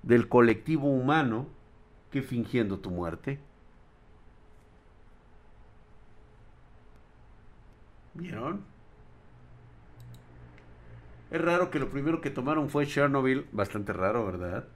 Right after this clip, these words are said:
¿Quién se acercaría a una zona tan radiactiva como esa? De hecho, él quería el nuevo orden mundial de Oriente con China. Exactamente.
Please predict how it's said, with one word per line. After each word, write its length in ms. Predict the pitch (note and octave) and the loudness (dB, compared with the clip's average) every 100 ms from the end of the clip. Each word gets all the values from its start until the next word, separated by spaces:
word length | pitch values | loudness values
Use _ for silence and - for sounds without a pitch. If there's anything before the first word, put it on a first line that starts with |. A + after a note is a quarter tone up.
| - - - - - - - | -20 -20 -20 -20 -20 -20 -16
¿Quién 140 | - F3+ | -6 -6
se 100 | E3+ | -6
acercaría 520 | C3 G#2+ - A2 A#2+ | -8 -8 -4 -2 -2
a 40 | |
una 160 | B2 A#2+ | -2 -2
zona 320 | A2 A#2+ A#2 | -4 -4 -4
tan 200 | - A#2 | -4 -4
radiactiva 600 | G#2+ G#2 F#2 - G#2+ F#2+ | -4 -6 -6 -6 -6 -6
como 260 | F#2+ F2 E2+ | -4 -2 -2
esa? 200 | E2+ - - - - - - - - - - - - - - - - | -4 -10 -20 -20 -20 -20 -20 -20 -20 -20 -20 -20 -20 -20 -20 -20 -12
De 240 | - C#3+ A3 | 4 8 8
hecho, 360 | A3 F3 F#3+ | 8 4 4
él 160 | F#3+ G3 | 2 2
quería 400 | F3+ E3 F3 F3+ | 4 6 8 8
el 260 | F3 B2 B2 | 6 0 4
nuevo 320 | D#3 D3 D3 | 4 4 2
orden 300 | D3 D#3 C3+ | 4 4 4
mundial 540 | A#2 A2 A2 B2+ C#3+ | 4 2 4 6 6
de 80 | A#2 | 6
Oriente 440 | G#2+ A#2 C3 B2+ A#2 | 2 4 2 2 -2
con 240 | G#2 G#2 | -2 -2
China. 360 | G#2 F3 D3+ - | 0 0 0 -4
Exactamente. 1040 | E2+ E2 - F#2+ - D#2+ E2+ A2 G#2 F#2+ | -8 -2 -2 -2 -6 -8 -4 -4 -6 -10